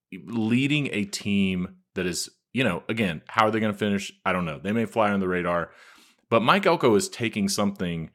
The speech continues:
and doing something with it that is very difficult to do. Very similar to what Kyle Whittingham, I would say, is doing at Utah, like I mentioned before.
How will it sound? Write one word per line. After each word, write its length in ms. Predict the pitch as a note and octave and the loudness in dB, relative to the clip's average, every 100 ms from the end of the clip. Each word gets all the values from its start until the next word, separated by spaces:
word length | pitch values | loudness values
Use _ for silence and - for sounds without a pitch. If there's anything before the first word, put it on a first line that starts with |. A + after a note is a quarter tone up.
| _ _ _ | _ _ _
and 180 | G#2+ G2+ | 0 0
doing 280 | G2 C#3+ F3+ | 2 2 2
something 480 | - D3 A#2+ A2 F#2+ | 0 -2 -2 -2 2
with 180 | F#2+ F#2+ | 2 4
it 240 | F#2 E2+ | 2 -2
that 120 | F2+ F2 | -4 -4
is 120 | D#2+ | -6
very 480 | E2 F#2 C3 D3+ C3+ | -10 -4 0 2 2
difficult 360 | A#2+ - G#2 | 0 -2 -4
to 60 | F#2+ | -2
do. 120 | F#2+ | 0
Very 180 | B2 F#3 | 4 4
similar 300 | - G3+ F3+ | 4 4 4
to 40 | |
what 180 | C#3 - | 4 4
Kyle 220 | C3 B2+ | 6 6
Whittingham, 420 | G#2 A#2+ C3 C#3+ | 6 2 0 0
I 80 | D3 | 0
would 120 | C#3 | -2
say, 160 | - D3+ | -2 0
is 140 | C#3+ | 0
doing 380 | C3 D3 D3+ D3 | -2 -4 -4 -4
at 120 | G#2+ | -2
Utah, 500 | G2 B2 D3 C#3 C#3 - | 0 0 0 0 0 -2
like 140 | A#2 | -4
I 40 | |
mentioned 260 | B2 B2+ B2 | -4 -4 -6
before. 460 | A#2 B2+ B2+ B2 | -2 2 2 2